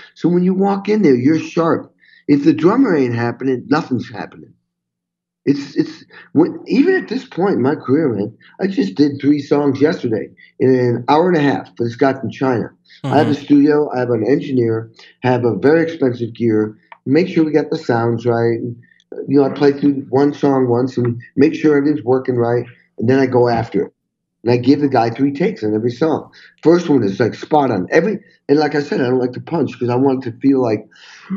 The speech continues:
Speaker 1: <coughs> when I'm playing from beginning to end, it creates an attitude of, like, "Holy shit, you better get this right." And you can hear me. You can hear my personality, that edge, that feel, that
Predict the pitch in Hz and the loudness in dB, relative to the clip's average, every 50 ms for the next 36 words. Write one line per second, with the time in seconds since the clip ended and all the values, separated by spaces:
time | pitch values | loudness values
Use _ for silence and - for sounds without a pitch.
0 | - - - _ _ _ _ _ _ - - - 1017 1077 1077 - - - - - | -10 -10 -12 _ _ _ _ _ _ 0 2 2 2 2 2 0 0 -2 0 0
1 | - - 1077 - - 143 135 143 151 180 - - - - 175 165 160 151 143 139 | 0 0 0 0 2 2 4 4 2 2 0 -2 -4 -2 0 0 2 2 0 0
2 | 139 117 113 95 98 95 101 131 135 135 131 120 117 117 127 120 113 95 87 90 | -2 -4 -4 -6 -4 -2 0 2 2 2 0 -2 -2 -4 -4 -4 -6 -6 -8 -12
3 | - _ _ _ _ _ _ _ _ _ _ _ _ _ _ _ _ _ _ _ | -18 _ _ _ _ _ _ _ _ _ _ _ _ _ _ _ _ _ _ _
4 | _ _ _ _ _ - - 120 120 120 - _ - - 139 160 165 165 - 127 | _ _ _ _ _ -4 -4 -4 -4 -6 -12 _ -2 2 2 2 2 2 0 -2
5 | 110 - 117 123 131 131 127 127 - - 113 98 101 98 98 110 101 98 98 - | -2 -2 -2 0 0 0 -2 -4 -4 -4 -4 -2 -2 -2 -2 -2 -2 -2 -2 0
6 | - 160 160 135 110 92 87 - - - 147 135 - - - - - - - _ | 0 2 2 2 0 -2 -4 -8 -4 -2 0 0 0 -2 -10 -20 -20 -20 -16 _
7 | - 143 165 165 127 - 120 127 - 110 101 95 - - 92 101 135 160 139 95 | -4 -2 0 0 2 2 0 0 0 -2 -8 -10 -10 -6 -4 0 0 2 0 0
8 | - - - _ _ _ _ _ _ - 127 127 123 117 117 123 - 131 120 123 | -4 -8 -14 _ _ _ _ _ _ -2 -2 0 0 0 -2 -2 -2 -4 -2 0
9 | - 135 117 117 - - 185 202 196 175 143 120 101 95 95 - - - _ _ | 0 -2 -2 -2 -4 -2 0 2 2 2 2 0 0 -2 -6 -8 -14 -20 _ _
10 | _ _ _ _ _ _ - 131 123 - 143 135 127 147 180 165 151 139 123 117 | _ _ _ _ _ _ -10 -6 -2 0 0 2 2 4 2 4 4 2 2 0
11 | - - 151 143 139 - 147 143 147 135 113 104 95 - - 147 147 147 120 98 | -2 -2 -2 -2 0 0 0 0 2 2 2 0 -2 -2 0 2 2 2 2 0
12 | 92 - 113 107 - - - - 170 165 156 135 110 101 101 104 - - | -2 -2 -2 -2 -2 -4 -6 -6 0 2 4 4 4 2 0 -2 -4 -6